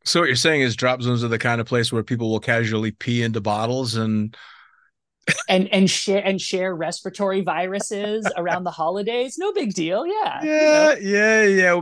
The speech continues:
Speaker 1: Yeah, we have been known to share, which brings me to one last memory was, uh, um, one of Ray's Christmas parties where he asked who in the room had ever broken Rule six.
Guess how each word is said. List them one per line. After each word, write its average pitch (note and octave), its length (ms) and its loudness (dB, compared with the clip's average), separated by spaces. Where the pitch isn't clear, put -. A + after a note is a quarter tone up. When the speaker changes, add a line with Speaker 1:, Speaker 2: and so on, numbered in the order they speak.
Speaker 1:
Yeah, D#3 280 4
we D3+ 220 4
have D3+ 240 2
been D3 180 0
known C#3 280 0
to C3 100 0
share, A#2 400 2
which D#3 340 2
brings E3 260 2
me F3 120 4
to D3 100 4
one C#3+ 460 2
last C3+ 480 2
memory A#2 600 2
was, B2 460 2
uh, B2 240 2
um, A#2+ 400 2
one C3+ 160 2
of A#2 100 2
Ray's B2+ 300 2
Christmas C3+ 400 -2
parties C#3+ 500 0
where B2 440 4
he A#2+ 260 0
asked B2 520 0
who C3 280 -2
in B2 80 0
the A#2 120 0
room B2+ 260 0
had A#2+ 160 2
ever A2+ 180 0
broken A2+ 480 0
Rule A#2+ 200 -2
six. - 560 -2